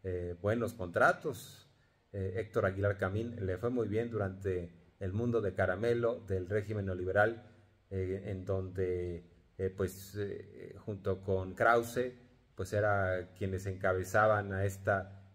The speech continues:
élite intelectual. El propio Aguilar Camín confesó recientemente que él estaba buscando apapacho de Xóchitl Gálvez, que por eso le estaba apoyando, porque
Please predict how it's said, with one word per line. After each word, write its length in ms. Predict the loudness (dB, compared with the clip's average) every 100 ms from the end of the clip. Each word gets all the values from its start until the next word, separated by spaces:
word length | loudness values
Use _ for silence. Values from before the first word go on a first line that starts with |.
| 0
élite 400 | 0 0 -2 -4
intelectual. 580 | 0 0 2 4 4 2 -16 -20 _
El 100 | -8
propio 260 | -4 2 2
Aguilar 220 | 4 0
Camín 440 | 0 -2 -2 -8 -10 -6
confesó 560 | -4 -2 -2 0 0
recientemente 840 | 0 -2 -2 -2 -2 -4 -4 -4 -2
que 220 | 0 0
él 120 | 2
estaba 880 | -2 0 2 4 6 4 2 -2 -10 -20 _ -6
buscando 480 | -6 0 0 2 0
apapacho 840 | 0 2 2 2 0 -4 -4 -8 -8
de 100 | -6
Xóchitl 380 | -4 -4 -2
Gálvez, 400 | 2 2 2 -6
que 100 | -8
por 220 | -6 -2 -2
eso 320 | -2 -4 -4
le 80 | -4
estaba 240 | 0 0
apoyando, 600 | 0 -2 -2 -2 -4 -8 -12 -20 -20 -20 _
porque 680 | -2 -2 -2 0 0 -2